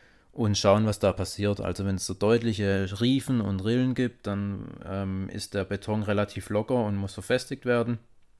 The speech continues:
Ähm, am besten geht es mit einem tiefen Grund. Man kann's auch überprüfen, wenn man zum Beispiel, äh, mit einem Eimer Wasser oder mit einer Gießkanne Wasser drüber leert und wenn dann das Wasser innerhalb von drei Sekunden einzieht, dann weiß man auch, okay,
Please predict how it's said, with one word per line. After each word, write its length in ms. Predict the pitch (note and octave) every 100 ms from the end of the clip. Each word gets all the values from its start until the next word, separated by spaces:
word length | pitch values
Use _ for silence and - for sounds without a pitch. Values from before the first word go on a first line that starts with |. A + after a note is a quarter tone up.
| _ _ - _ _ _ - -
Ähm, 400 | G2+ G2 G2 F#2
am 100 | F#2+
besten 360 | G2+ - G#2
geht 120 | G2
es 100 | F2
mit 140 | G2 F#2
einem 80 | F2
tiefen 320 | C3+ B2+ C3
Grund. 380 | - A2 A2+ - - - - - -
Man 120 | -
kann's 260 | - G#2+ A2
auch 120 | G#2
überprüfen, 520 | F#2+ F#2+ - A#2+ A#2 G#2+
wenn 100 | F#2+
man 100 | F#2+
zum 120 | G2
Beispiel, 360 | F#2 - G2+ F#2+ F#2+
äh, 60 | F#2+
mit 220 | F#2 F#2
einem 440 | F#2 F2+ F2+ F2+
Eimer 300 | F#2+ F2+ F#2 F#2
Wasser 300 | A2 - G#2
oder 100 | G2
mit 140 | F#2+
einer 100 | F#2+
Gießkanne 500 | A#2 A2+ - G2+ F#2
Wasser 240 | G2 C3
drüber 300 | A#2 A#2+ A2
leert 300 | A2 G#2+ G#2+
und 160 | G2+ F#2+
wenn 140 | F#2
dann 120 | F#2+ F2+
das 180 | F2+
Wasser 300 | G2+ G2 A2
innerhalb 320 | G2+ G2 F#2+ -
von 120 | G2
drei 200 | - F#2+
Sekunden 440 | - - G#2 F#2+
einzieht, 500 | G2+ G2+ G2+ A2 G#2
dann 100 | F#2 F2+
weiß 180 | F2+
man 120 | F#2 -
auch, 100 | G#2
okay, 280 | - -